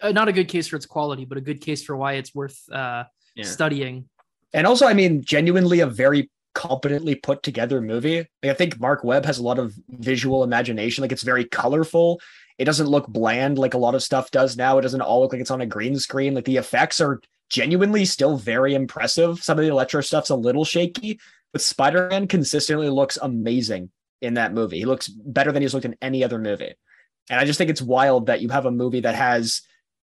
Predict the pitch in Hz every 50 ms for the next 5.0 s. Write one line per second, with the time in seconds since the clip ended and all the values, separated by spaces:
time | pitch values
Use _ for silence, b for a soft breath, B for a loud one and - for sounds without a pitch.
0 | _ _ _ _ _ _ - 143 147 - 165 170 170 160 147 - - 226 226 220
1 | - - 170 147 - - 147 156 160 165 151 160 135 147 151 139 135 - - -
2 | 151 139 135 123 113 107 - 123 120 127 120 107 101 92 - 104 90 78 71 62
3 | - - _ _ _ _ _ _ _ 123 123 131 139 135 147 131 120 131 139 143
4 | - - - 147 127 120 120 113 107 - - - 92 76 - - - - - -